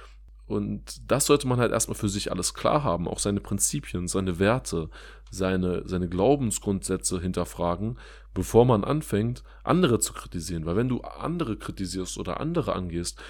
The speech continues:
bevor du dich selber geordnet hast im Kopf oder eben in diesem Fall mit, mit seinem Room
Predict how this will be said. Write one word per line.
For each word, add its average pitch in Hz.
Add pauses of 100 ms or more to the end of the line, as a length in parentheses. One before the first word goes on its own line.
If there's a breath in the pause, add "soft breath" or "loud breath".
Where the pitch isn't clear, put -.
(140 loud breath)
bevor 123
du 113
dich -
selber 135 (460 soft breath)
geordnet 127
hast 90
im 80
Kopf -
oder 92
eben 87
in 90
diesem 87
Fall 90
mit, 87
mit 87
seinem 90
Room 131